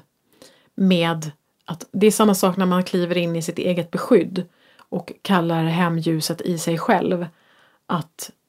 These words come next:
nu är jag, eh, ljuset och jag trycker undan mörkret. Att vara så kraftfull i, i sin, eh,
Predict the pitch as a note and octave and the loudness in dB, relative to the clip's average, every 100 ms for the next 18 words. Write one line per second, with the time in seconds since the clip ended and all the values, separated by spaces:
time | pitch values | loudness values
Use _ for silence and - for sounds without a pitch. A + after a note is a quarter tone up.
0 | - F#3+ G3+ G#3 G3 - F3 E3 E3+ D#3+ | -4 4 8 8 6 2 0 0 0 -2
1 | D#3+ D#3 D3+ _ _ _ F#3 E3 D#3 D3+ | -2 -6 -12 _ _ _ -6 -4 -4 -6
2 | _ - F3 G3 F#3+ F#3 - G#3 G3 - | _ -10 2 4 4 2 0 -2 -2 -12
3 | - - F3+ - F3+ E3 E3+ G3+ F#3+ - | -8 -4 -4 -2 -2 -2 0 0 0 0
4 | G3 F#3+ E3 D#3+ D#3+ F3 F#3 F3+ - E3+ | 0 0 -2 -2 -2 0 0 0 -4 -6
5 | F3 F#3 F3+ F3 F#3+ - G#3+ - - - | 0 2 2 0 -4 -2 -4 -4 -10 0
6 | A3+ F#3+ - F#3 E3+ E3+ E3 _ - F#3+ | 2 2 0 -2 -2 -4 -8 _ -4 -2
7 | E3+ E3 E3+ - F3+ E3+ D#3 D#3 | -2 -4 -4 -2 0 0 -4 -4